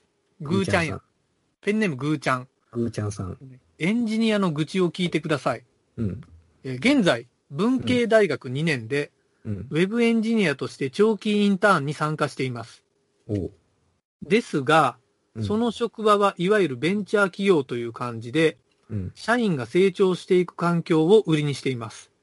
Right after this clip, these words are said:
Speaker 2: うん。
Speaker 1: 確かに成長できる環境というのはすごく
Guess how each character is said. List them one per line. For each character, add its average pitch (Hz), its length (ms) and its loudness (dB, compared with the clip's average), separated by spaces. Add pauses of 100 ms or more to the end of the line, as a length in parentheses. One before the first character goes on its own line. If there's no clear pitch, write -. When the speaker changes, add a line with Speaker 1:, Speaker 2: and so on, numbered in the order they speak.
Speaker 2:
う 113 60 -6
ん。 95 240 -8 (460)
Speaker 1:
確 - 280 0
か 202 120 2
に 165 120 0
成 202 280 4
長 196 260 4
で 180 120 2
き 190 140 -4
る 170 100 2
環 147 220 -2
境 151 180 2
と 156 100 -4
い 147 60 0
う 143 40 -2
の 147 80 -2
は 147 100 2
す - 120 -6
ご 160 140 4
く 160 200 -2